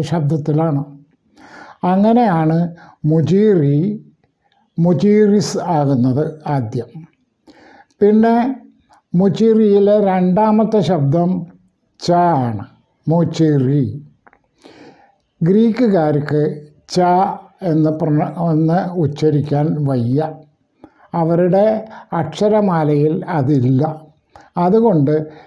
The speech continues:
ച ഒക്കെ അവർ സ എന്നാണ് ഉച്ചരിക്കുന്നത്. നമുക്കറിയാം, ചന്ദ്രഗുപ്ത മൗര്യനെ അവർ വിളിക്കുന്നത് സാന്ദ്രകോട്ടോസ് എന്നാണ്. ചന്ദ്രഗുപ്ത മൗര്യൻ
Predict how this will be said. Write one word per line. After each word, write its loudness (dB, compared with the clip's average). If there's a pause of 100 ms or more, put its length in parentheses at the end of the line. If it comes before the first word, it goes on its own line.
(220)
ച 0 (460)
ഒക്കെ -2 (180)
അവർ 0 (380)
സ 0 (460)
എന്നാണ് 0 (180)
ഉച്ചരിക്കുന്നത്. -2 (1200)
നമുക്കറിയാം, 2 (440)
ചന്ദ്രഗുപ്ത 0 (160)
മൗര്യനെ 2 (140)
അവർ 0 (120)
വിളിക്കുന്നത് 0 (540)
സാന്ദ്രകോട്ടോസ് 0 (120)
എന്നാണ്. 0 (1120)
ചന്ദ്രഗുപ്ത 0
മൗര്യൻ 2